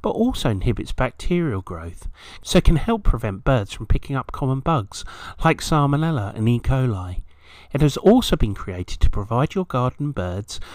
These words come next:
with a more complete style of meal, and that could be the difference for your birds just surviving in your garden and thriving. Just getting back to missel thrushes,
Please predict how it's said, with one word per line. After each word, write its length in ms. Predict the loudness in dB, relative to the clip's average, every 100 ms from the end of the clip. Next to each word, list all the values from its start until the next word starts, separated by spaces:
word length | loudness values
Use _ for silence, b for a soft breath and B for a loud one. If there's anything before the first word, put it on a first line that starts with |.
| B
with 140 | -10 -6
a 20 |
more 180 | -6 -6
complete 640 | -6 -2 0 2 2 2
style 420 | -6 -4 -2 -2
of 140 | -4 -4
meal, 420 | -4 -4 -6 -12 B B B
and 160 | 0 4
that 200 | 4 4
could 100 | 4
be 120 | 4
the 100 | 2
difference 460 | 0 -2 -2 -8 -10
for 160 | -8
your 140 | -6 -8
birds 440 | -2 0 0 -4
just 240 | -10 -12 -10
surviving 600 | -10 -2 0 2 -2 -8
in 100 | -8
your 120 | -8
garden 520 | -8 -8 -8 -10 -12 -14 _
and 200 | -8 -6
thriving. 560 | -2 -2 -2 -4 -12 -16 -20 _ _ _ _ _ _ _
Just 180 | -2 2
getting 200 | 2 2
back 220 | 2 -2
to 120 | -2 0
missel 300 | 0 -2 -8
thrushes, 580 | -8 -10 -8 -8 -8